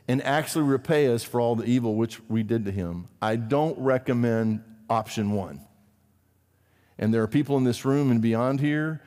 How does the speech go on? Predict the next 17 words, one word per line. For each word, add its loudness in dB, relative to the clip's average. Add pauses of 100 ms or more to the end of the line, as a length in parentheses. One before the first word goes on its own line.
(180)
you've 0
gone 0
with -4
option -4
one. -4 (960)
And -2
whatever's 2
happened 0
to 2
you, -4 (460)
you 2
hate 0
that 0
person -4 (140)
or -2
those 2
people, 0